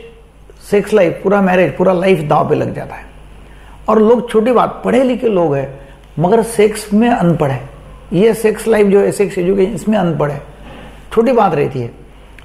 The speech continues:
तो ये आपको वीडियो अच्छा लगा तो जरूर लोगों को share करो, ताकि ऐसे बहुत सारे विवाह होंगे कि जो उनका sex नहीं हो रहा करके वो divorce ले रहे।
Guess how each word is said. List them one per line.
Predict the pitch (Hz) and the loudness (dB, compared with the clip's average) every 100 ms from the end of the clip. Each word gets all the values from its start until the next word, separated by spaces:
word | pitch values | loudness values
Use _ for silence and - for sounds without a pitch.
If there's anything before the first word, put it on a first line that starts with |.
| - | 0
तो | 104 104 95 - - - | 4 6 4 0 -6 0
ये | 202 | 2
आपको | 190 208 | 4 4
वीडियो | 208 190 | 4 4
अच्छा | 202 | 2
लगा | 196 196 | 0 2
तो | 185 | 2
जरूर | 190 | 2
लोगों | 202 202 | 2 2
को | 202 | 0
share | - 185 202 | 0 2 2
करो, | 208 220 226 - - - | 4 2 0 -6 -18 -4
ताकि | 196 208 | 2 4
ऐसे | 214 226 | 4 2
बहुत | 220 165 190 220 | 0 0 -2 0
सारे | 226 226 | 2 4
विवाह | 202 180 196 | 4 4 4
होंगे | 202 180 196 | 4 2 0
कि | 208 226 | 0 2
जो | 185 220 254 - - - - | 4 4 2 -4 -16 -20 0
उनका | 208 254 254 | 2 2 0
sex | - 262 202 | 2 2 2
नहीं | 269 | 2
हो | 262 | 4
रहा | 262 | 4
करके | 247 247 | 4 2
वो | 262 | 2
divorce | 233 233 226 | 4 6 6
ले | 196 165 | 4 2
रहे। | 143 | 2